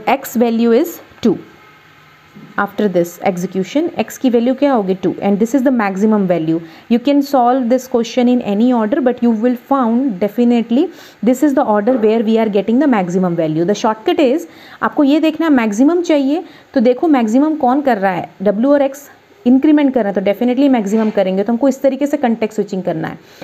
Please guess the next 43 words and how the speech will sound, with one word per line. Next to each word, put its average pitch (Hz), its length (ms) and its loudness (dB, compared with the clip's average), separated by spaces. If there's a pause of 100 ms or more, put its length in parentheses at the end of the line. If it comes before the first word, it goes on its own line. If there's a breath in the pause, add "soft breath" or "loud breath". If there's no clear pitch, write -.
(220 loud breath)
अगर 294 220 0
यहाँ 381 240 0
पर 349 100 0
ये 269 140 2
बोल 220 220 0
देता 208 260 0
कि 302 120 2
मिनिमम 339 720 4 (420 loud breath)
वैल्यू 208 380 0
क्या 185 120 -4
होगी, 175 340 -6 (320 loud breath)
है 269 60 0
ना, 330 60 2
what 240 240 0
is 277 100 0
the 330 80 0
minimum 294 560 2
possible 269 420 0
value 208 320 0
of 185 140 -2
x, - 160 -10
तो 247 80 0
हम 247 120 2
क्या 269 140 2
करते? 196 260 -2
हम 202 180 -2
y 208 220 0
को 294 60 2
एग्जीक्यूट 285 460 0
करते, 311 340 0 (380 loud breath)
यहाँ 220 320 0
पर 311 160 0
कॉन्टेक्स्ट 294 440 0
स्विचिंग 320 300 0
करते 302 320 -2 (720)
और 262 160 2
W 240 240 2
और 311 200 4
X 285 120 -12
को - 80 -2
एग्जीक्यूट 277 540 0
कर 302 120 0
लेते 262 340 0